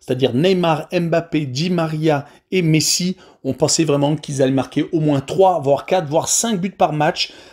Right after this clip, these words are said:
Les seules fois où ils ont marqué quatre buts, c'était en début de saison, et c'est quand l'équipe type n'était pas présente. Depuis, c'est deux buts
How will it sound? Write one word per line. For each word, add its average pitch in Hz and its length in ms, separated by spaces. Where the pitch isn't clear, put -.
Les 143 120
seules - 180
fois 214 460
où 160 120
ils 147 80
ont 175 60
marqué 160 460
quatre 226 200
buts, 214 200
c'était 180 320
en 135 100
début 254 360
de - 40
saison, 202 320
et 190 80
c'est - 160
quand 262 240
l'équipe 175 340
type - 220
n'était - 180
pas 247 140
présente. 170 500
Depuis, 226 540
c'est - 180
deux 160 200
buts 220 200